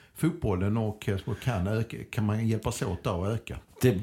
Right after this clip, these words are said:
Speaker 2: borde vara en win-win-effekt av det här för,
Speaker 1: Tycker
Speaker 2: för,
Speaker 1: man.
Speaker 2: för alla parter. Och, och dessutom så är det ju så att det borde finnas ett ganska stort sug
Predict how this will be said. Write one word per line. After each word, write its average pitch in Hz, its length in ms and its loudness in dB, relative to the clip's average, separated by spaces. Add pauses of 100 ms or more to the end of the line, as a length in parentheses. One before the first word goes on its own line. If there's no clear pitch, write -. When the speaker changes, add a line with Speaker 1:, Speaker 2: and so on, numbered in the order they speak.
(200)
Speaker 2:
borde 151 420 4
vara 113 240 8
en 107 260 6
win-win-effekt 117 1200 6
av 104 220 6
det 104 60 6
här 107 180 8
för, 120 200 6
Speaker 1:
Tycker 175 140 6
Speaker 2:
för, 135 140 8
Speaker 1:
man. 92 220 2
Speaker 2:
för 139 360 6
alla 120 360 6
parter. 117 680 4 (340)
Och, 123 600 4
och - 320 -2
dessutom 123 880 4 (720)
så - 160 2
är 117 100 6
det 123 60 6
ju 120 100 8
så 113 340 2
att 107 240 0 (120)
det 120 220 0
borde 120 440 4
finnas 120 400 4
ett 123 140 0
ganska 110 320 2
stort 123 420 4
sug 120 600 4